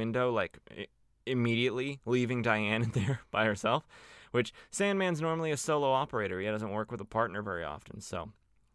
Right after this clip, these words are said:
Inside, we learn that the man who came in, one of the men, is called Trigger Hunt, and he wants the report on that bullet,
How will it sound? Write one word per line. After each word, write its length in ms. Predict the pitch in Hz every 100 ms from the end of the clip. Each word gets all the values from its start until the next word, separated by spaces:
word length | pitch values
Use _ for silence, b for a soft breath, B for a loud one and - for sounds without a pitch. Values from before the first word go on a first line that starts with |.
| _ _ -
Inside, 800 | 147 160 - 139 131 127 123 113 b b
we 160 | 120 123
learn 320 | 120 127 123
that 240 | 120 113 -
the 80 |
man 460 | 110 110 113 120 113
who 160 | 110 107
came 300 | - 110 113
in, 220 | 110 104
one 120 | 107
of 80 | 104
the 40 |
men, 180 | 101 95
is 80 | 98
called 260 | - 98
Trigger 380 | - 139 117 110
Hunt, 500 | 92 127 131 151 - - _ b b b b b -
and 240 | 107 104
he 220 | - 127
wants 440 | 117 117 117 113 -
the 200 | 110 107
report 400 | 107 - 117 110
on 100 | 110
that 200 | 101 98
bullet, 320 | 113 113